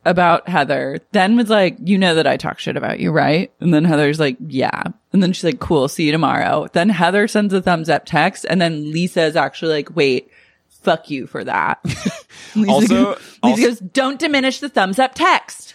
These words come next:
Speaker 2: Don't diminish it. Also, um, I love that Lisa is like,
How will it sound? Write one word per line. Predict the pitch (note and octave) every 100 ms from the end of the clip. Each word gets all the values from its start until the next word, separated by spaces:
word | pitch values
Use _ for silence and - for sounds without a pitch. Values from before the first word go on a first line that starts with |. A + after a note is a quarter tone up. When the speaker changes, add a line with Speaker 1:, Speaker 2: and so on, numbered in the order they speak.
| _
Speaker 2:
Don't | C#3 C#3+
diminish | E3+ E3+ F#3 D3
it. | G#2 -
Also, | A#2+ - D#3+ D#3 D3 -
um, | B2 A#2+ A2+ G#2 F#2 _ _ _ _ _ _ _ _ _ _ _ _
I | B2+
love | B2+ B2+
that | D#3+ B2
Lisa | B2 B2+ C#3 A#2+
is | A2+
like, | A2+ G#2+ F2+